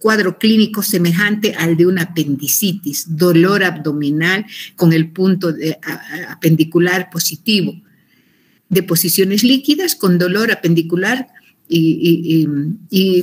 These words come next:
muy, muy similar a una apendicitis. ¿Cuál es la diferencia? Que en la apendi-, apendicitis no hay diarrea, pero el dolor va a ser muy similar.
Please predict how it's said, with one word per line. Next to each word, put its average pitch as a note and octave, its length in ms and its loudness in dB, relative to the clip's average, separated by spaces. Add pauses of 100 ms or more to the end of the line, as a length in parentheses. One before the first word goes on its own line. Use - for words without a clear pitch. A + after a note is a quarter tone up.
muy, B3+ 340 6
muy A3+ 220 4
similar F#3 500 0
a E3+ 80 2
una E3 140 2
apendicitis. D#3+ 960 -4 (400)
¿Cuál G3+ 220 0
es G3+ 140 0
la F#3 140 0
diferencia? G#3 680 0
Que E3 140 -2
en D#3 100 -2
la D3+ 160 -4
apendi-, F#3 280 0
apendicitis G#3 800 0
no F3+ 180 0
hay D#3+ 140 2
diarrea, D#3 600 -2 (340)
pero E3+ 220 2
el D#3 120 2
dolor F3 380 0
va D#3 60 -2
a - 20 -4
ser E3 240 -4
muy G3+ 180 4
similar. B2+ 480 -4